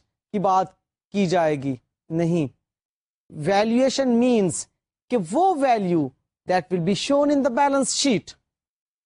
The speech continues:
as carrying amount، اور وہ والی ویلیو تو کاسٹ یا نیٹ ریئلائزبل ویلیو ان دونوں میں سے جو لوور ہوتی ہے اس کو لیتے ہیں نا آپ۔ ہاں، as far as five four اور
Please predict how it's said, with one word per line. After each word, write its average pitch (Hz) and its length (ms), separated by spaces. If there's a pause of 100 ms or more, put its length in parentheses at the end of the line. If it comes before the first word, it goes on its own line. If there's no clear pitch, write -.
(340)
as 202 320
carrying 165 320
amount، 143 360 (1300)
اور 196 80 (100)
وہ 294 160
والی 277 260
ویلیو 208 360
تو 226 120 (100)
کاسٹ 202 540 (480)
یا 165 260 (480)
نیٹ 208 260
ریئلائزبل 175 640
ویلیو 175 280
ان 175 120
دونوں 175 180
میں 175 80
سے 180 140
جو 190 160
لوور 202 440
ہوتی 180 420
ہے 151 80 (880)
اس 240 160
کو 294 120
لیتے 214 300
ہیں 175 80
نا 311 200
آپ۔ - 140 (1200)
ہاں، 311 120 (220)
as - 160
far 294 140
as 294 220 (120)
five 202 320
four 233 320
اور 208 160